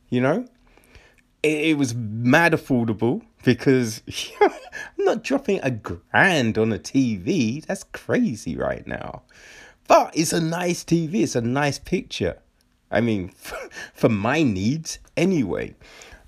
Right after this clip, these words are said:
But there's a different experience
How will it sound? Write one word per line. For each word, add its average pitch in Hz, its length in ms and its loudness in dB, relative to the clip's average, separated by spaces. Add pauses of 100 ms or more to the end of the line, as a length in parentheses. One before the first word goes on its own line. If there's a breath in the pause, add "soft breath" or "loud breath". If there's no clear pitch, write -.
But 175 180 4
there's 180 180 6
a 175 60 4
different 220 580 2
experience 139 1400 0